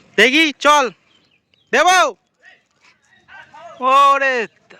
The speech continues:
তো ছোটবেলার প্যাচ খেলা হচ্ছে এখন, দৌড়ে দৌড়ে প্যাচ। ও বাবা,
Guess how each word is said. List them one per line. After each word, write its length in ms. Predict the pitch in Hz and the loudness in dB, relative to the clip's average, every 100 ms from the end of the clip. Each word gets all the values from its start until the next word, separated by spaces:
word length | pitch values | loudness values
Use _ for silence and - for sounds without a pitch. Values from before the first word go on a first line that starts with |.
| 807 831 906 - _ _ - | -18 -16 -16 -20 _ _ -8
তো 80 | 196 | -6
ছোটবেলার 560 | - - 208 240 247 254 | -6 -6 -2 0 0 0
প্যাচ 280 | 240 240 - | -2 -4 -4
খেলা 220 | 254 254 | -2 -2
হচ্ছে 320 | 226 - 240 | -2 -6 -6
এখন, 320 | 220 214 269 - _ _ _ 180 | -4 -4 -6 -8 _ _ _ -6
দৌড়ে 320 | 208 220 247 | -4 -2 -2
দৌড়ে 300 | 208 247 277 | -2 -2 0
প্যাচ। 280 | 269 - - - - - - - - _ | -2 -4 -8 -12 -14 -14 -20 -20 -20 _
ও 100 | 208 269 320 | -12 -10 -8
বাবা, 600 | 277 185 156 143 156 143 | -6 -6 -6 -6 -8 -8